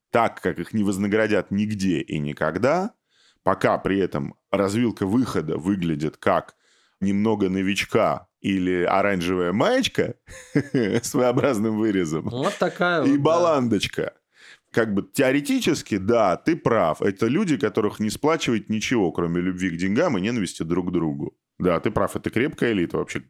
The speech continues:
Speaker 1: о чем мы говорим, да? Вся эта черная кошка, где все были в режиме «хотите, пойдем, хотите, завтра разберемся», сели и поехали выручать Фокса с Кичи.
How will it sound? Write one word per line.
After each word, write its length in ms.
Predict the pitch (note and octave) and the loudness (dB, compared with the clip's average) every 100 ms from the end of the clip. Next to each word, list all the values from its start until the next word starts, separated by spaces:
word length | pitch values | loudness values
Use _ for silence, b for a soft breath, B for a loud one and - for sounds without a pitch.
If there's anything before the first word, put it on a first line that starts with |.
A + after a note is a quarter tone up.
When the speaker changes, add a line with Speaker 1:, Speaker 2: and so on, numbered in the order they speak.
| _ _ | _ _
Speaker 1:
о 60 | - | -6
чем 200 | - D2 | -6 -6
мы 120 | C#2 | -6
говорим, 440 | C#2+ D2+ D#2 C2+ - | -4 -2 -2 -6 -4
да? 240 | - F3+ _ _ _ - | -2 -2 _ _ _ -14
Вся 360 | - C3 A#2+ | -2 2 4
эта 220 | G2 - | 2 0
черная 460 | - A2 F#2+ E2+ D#2 | -2 0 0 -2 -4
кошка, 560 | - G3 - - - - _ | 0 0 0 -4 -6 -8 _
где 220 | F2 G2+ G#2 | -4 0 0
все 260 | - D#3+ | 2 0
были 260 | A#2+ A2 F2 | 2 2 0
в 180 | D2 G2 | -2 -2
режиме 420 | G2+ F#2+ F2 D#2+ | 0 0 -2 -2
«хотите, 420 | - - F3 A2 | -4 -4 -4 -4
пойдем, 420 | - D#2+ E2+ A2+ | -2 0 0 -4
хотите, 320 | - D#2+ A2+ | -4 -6 -6
завтра 320 | F2 F#2 - D#2+ | -4 -4 -4 -6
разберемся», 360 | D#2+ D#2+ C#2 - | -4 -6 -8 -4
сели 260 | D3 D#3 | -2 0
и 20 | |
поехали 540 | F#2+ F2 F2 A#2 G2 E2 | 0 0 0 -2 -4 -4
выручать 460 | D#2+ D#2+ - F#2 | -4 -4 -4 -6
Фокса 320 | - F2+ - D#2+ | -6 -10 -10 -16
с 60 | |
Кичи. 340 | - - - | -16 -18 -18